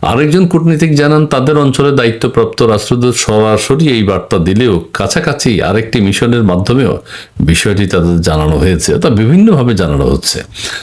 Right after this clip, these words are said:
দক্ষিণ পূর্ব এশিয়ার একটি দেশে কর্মরত আরেক কূটনীতিক বলেন, "এমন কোনো বার্তা এখন আমি পাইনি, এর চাকরি থাকবে না।" এই ফ্যাসিস্টের, ফ্যাসিস্টের, আহ, কি? দোসর, দোসর। তবে হাই কমিশনার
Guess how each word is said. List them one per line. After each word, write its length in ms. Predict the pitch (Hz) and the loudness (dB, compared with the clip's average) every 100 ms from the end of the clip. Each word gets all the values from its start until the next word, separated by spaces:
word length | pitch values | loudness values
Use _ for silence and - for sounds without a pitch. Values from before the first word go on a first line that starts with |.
| - | -2
দক্ষিণ 360 | 117 131 139 127 | -2 0 0 2
পূর্ব 240 | 127 117 | 2 2
এশিয়ার 380 | 120 117 120 107 | 2 2 0 0
একটি 220 | 104 123 | 0 -2
দেশে 220 | 104 110 | 0 0
কর্মরত 460 | 101 98 98 98 90 | 0 0 0 0 0
আরেক 260 | 92 110 110 | 0 -2 -2
কূটনীতিক 600 | 101 90 98 87 87 80 | -2 -2 -2 0 0 2
বলেন, 320 | 120 107 - - - - - | 0 -2 -4 -10 -20 -20 -10
"এমন 400 | - 101 135 180 | -2 0 4 4
কোনো 240 | 170 156 135 | 2 2 2
বার্তা 400 | 101 92 - 87 | 0 -2 -2 -4
এখন 240 | 73 101 | 0 0
আমি 200 | 90 98 | 0 0
পাইনি, 460 | 95 80 85 73 78 | -2 -2 0 0 0
এর 220 | 113 113 | 0 -2
চাকরি 320 | - 87 - 90 | -2 -4 -2 -2
থাকবে 300 | 87 85 78 | 0 0 2
না।" 60 | |
এই 120 | 76 | 0
ফ্যাসিস্টের, 640 | 98 107 98 131 - - 127 - - - - - | -2 -2 -2 -2 -2 -2 -4 -6 -14 -14 -14 -14
ফ্যাসিস্টের, 600 | - - 117 139 - - 120 | -6 -2 0 -2 -2 -2 -4
আহ, 400 | - - 101 90 - | -4 -2 0 -2 0
কি? 300 | 165 247 110 - - | 2 2 0 -4 -2
দোসর, 300 | 113 104 87 - - - - - | 2 2 -2 -6 -20 -20 -14 -2
দোসর। 320 | 87 117 113 - - - - - | 0 2 0 -2 -8 -20 -20 -4
তবে 260 | 107 123 123 | -2 0 0
হাই 200 | 87 101 | 0 0
কমিশনার 600 | 113 113 - 117 117 | 0 0 0 0 -2